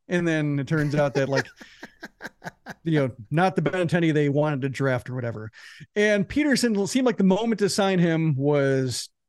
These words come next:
Speaker 1: two years ago. And then, like, last year he got the qualifying offer, so he wasn't available. But, uh, the Giants have seen diminishing returns. Like, his second half, I'm looking at a number right,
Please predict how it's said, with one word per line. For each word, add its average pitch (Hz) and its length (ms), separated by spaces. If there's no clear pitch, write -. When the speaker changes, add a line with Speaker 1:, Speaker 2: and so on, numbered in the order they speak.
Speaker 1:
two 214 180
years 156 260
ago. 151 400
And 147 160
then, 139 180
like, 127 280
last 143 300
year 143 140
he 139 80
got 139 120
the 131 60
qualifying 135 480
offer, 117 300
so 135 140
he 131 60
wasn't 120 280
available. 117 360
But, 113 200
uh, 180 520
the 165 460
Giants 208 400
have 208 160
seen 208 260
diminishing 180 540
returns. 156 580
Like, 131 140
his 131 160
second 165 320
half, 147 240
I'm 143 80
looking 139 240
at 131 80
a - 20
number 135 240
right, 131 160